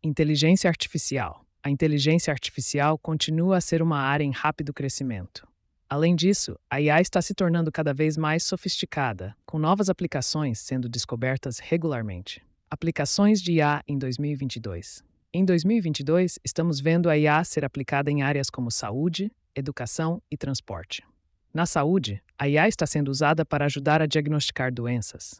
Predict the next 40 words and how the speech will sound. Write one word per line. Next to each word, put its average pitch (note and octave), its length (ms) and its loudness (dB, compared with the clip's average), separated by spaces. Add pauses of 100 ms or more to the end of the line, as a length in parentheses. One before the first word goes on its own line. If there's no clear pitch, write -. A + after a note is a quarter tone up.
(120)
Na C#3 120 -2
educação, C#3 640 -2 (240)
a C#3+ 80 -2
I D3+ 60 4
A E3 80 6
está F3 180 0
sendo D3+ 260 0
usada D#3+ 460 2 (140)
para C#3 160 -4
personalizar D3 720 0
o C#3+ 40 0
aprendizado. B2 640 -6 (320)
No C#3+ 120 -4
transporte, F#3 760 2 (220)
a E3 160 4
I F#3+ 80 8
A F3 160 8
está G#3 180 2
sendo F#3+ 240 0
usada D3+ 340 2
para C3 240 -2
desenvolver C#3+ 680 0
carros D#3+ 320 0
autônomos, A#2+ 800 -4
blockchain. C#3 720 -4 (1120)
O D#3 80 -6
blockchain E3+ 760 2
é D3 80 -2
uma D3 320 0
outra F3+ 380 2
tendência D3 420 0
tecnológica C3 680 -4
importante C3+ 520 -2
para B2 220 -6
dois A#2 160 -4
mil B2+ 120 -2
e - 20 -4
vinte A#2+ 180 -6
e G#2+ 60 -10
dois. - 440 -10